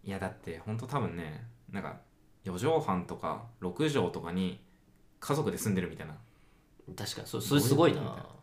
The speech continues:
Speaker 2: まあ、でも、まあ、風呂とかね、なくてもよかった。
Speaker 1: そうね。
Speaker 2: から。
Speaker 1: 銭湯なのかわかんないけど、行ってただろうしね。
Speaker 2: 確かに。
Speaker 1: もう住んでるだけだろうね、ほんとに。あとね、まあ、今、物流の話もしたじゃないですか。町人地の近くで
Speaker 2: はいはい。
Speaker 1: 便利って。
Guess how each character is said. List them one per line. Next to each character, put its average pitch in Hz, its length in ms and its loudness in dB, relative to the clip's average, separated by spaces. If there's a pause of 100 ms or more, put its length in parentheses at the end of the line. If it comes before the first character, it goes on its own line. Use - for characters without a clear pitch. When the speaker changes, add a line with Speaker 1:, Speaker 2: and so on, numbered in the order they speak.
(120)
Speaker 2:
ま 127 80 8
あ、 - 40 10
で 156 40 8
も、 151 40 8
ま 131 80 8
あ、 - 20 -
風 147 80 8
呂 - 100 8
と - 140 6
か 92 100 4
ね、 156 140 4
な 185 120 4
く - 60 -4
て - 80 -2
も - 80 0
よ 98 80 -2
か 104 80 0
っ 104 100 -6
た。 - 320 -10
Speaker 1:
そ - 140 -4
う 113 80 -2
ね。 120 260 -2 (320)
Speaker 2:
か 107 120 4
ら。 80 160 -2
Speaker 1:
銭 85 180 2
湯 82 60 -2
な 82 120 -6
の 82 100 -8
か 80 100 -6
わ 80 40 -4
か 87 60 -4
ん 87 60 -4
な 80 40 -8
い 78 40 -10
け 78 40 -10
ど、 82 200 -12 (560)
行 107 120 -6
っ - 20 -6
て 101 80 -2
た 90 80 -2
だ 80 100 -6
ろ 80 80 -10
う 80 60 -12
し - 120 -10
ね。 - 180 -8 (220)
Speaker 2:
確 - 240 -10
か - 140 -14
に。 - 80 -8
Speaker 1:
も 90 60 -4
う - 40 -6
住 139 220 0
ん 135 140 0
で 110 80 4
る 90 80 2
だ 85 80 -2
け 95 80 0
だ 90 100 0
ろ 80 100 -8
う - 20 -12
ね、 78 80 -12
ほ 85 100 -10
ん 80 120 -12
と 85 120 -12
に。 78 180 -12 (720)
あ 123 140 0
と - 140 -8
ね、 71 200 -10 (500)
ま 110 80 -4
あ、 113 40 0
今、 131 220 2
物 101 240 0
流 202 100 4
の 196 80 4
話 180 260 2
も 101 80 -2
し - 60 -6
た 90 80 -4
じ 82 60 -6
ゃ - 20 -6
な 73 60 -8
い - 40 -12
で - 40 -18
す - 80 -18
か。 - 120 -12 (380)
町 104 260 0
人 95 160 4
地 - 100 -6
の 104 160 2
近 95 160 0
く - 20 0
で 87 60 0
Speaker 2:
は - 60 -4
い - 40 -8
は - 80 -10
い。 - 40 -14 (120)
Speaker 1:
便 95 260 2
利 82 180 -10
っ - 40 -12
て。 - 160 -14